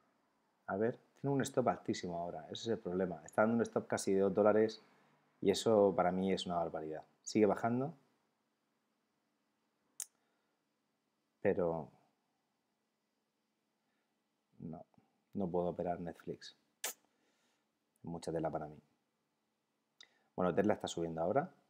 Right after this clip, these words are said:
¿vale? Va bien. Netflix, Face está bajando, bueno. Apple ahí está, Twitter, poca, poco volumen de operaciones. Mu,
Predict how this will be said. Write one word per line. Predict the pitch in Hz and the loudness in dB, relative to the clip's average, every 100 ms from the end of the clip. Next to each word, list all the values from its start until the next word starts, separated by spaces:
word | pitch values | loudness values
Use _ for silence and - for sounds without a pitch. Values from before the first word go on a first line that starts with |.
| _ | _
¿vale? | - 113 180 _ _ _ _ _ _ | -10 -10 -10 _ _ _ _ _ _
Va | 85 | -6
bien. | 82 107 175 - _ _ _ _ _ _ _ _ _ _ _ _ _ _ _ _ _ _ _ _ _ _ _ _ _ _ _ | -4 -4 -6 -12 _ _ _ _ _ _ _ _ _ _ _ _ _ _ _ _ _ _ _ _ _ _ _ _ _ _ _
Netflix, | 71 - 87 90 90 92 - - _ _ _ _ _ _ _ | -20 -12 -6 -4 -4 -6 -14 -20 _ _ _ _ _ _ _
Face | - 101 95 | 2 2 2
está | - 82 | -4 -4
bajando, | 78 101 104 104 104 | -2 0 0 -2 -6
bueno. | 104 87 80 - _ _ _ _ _ _ _ _ _ _ _ 85 | -6 -6 -8 -12 _ _ _ _ _ _ _ _ _ _ _ -4
Apple | 85 82 87 | -4 -2 -4
ahí | 80 76 | -4 -8
está, | - - 101 113 120 123 143 _ _ _ _ _ - | -10 -4 -2 -2 -4 -6 -12 _ _ _ _ _ -12
Twitter, | 85 - 92 95 95 _ _ _ _ _ _ _ | -8 -2 0 0 -4 _ _ _ _ _ _ _
poca, | - 85 85 82 80 76 - - | -6 -4 -2 -2 -4 -8 -16 -10
poco | 90 | -6
volumen | 82 80 85 | -4 -6 -8
de | 80 | -10
operaciones. | 80 - - 104 117 120 - | -10 -10 -2 0 0 -2 -6
Mu, | 92 107 147 | -2 2 2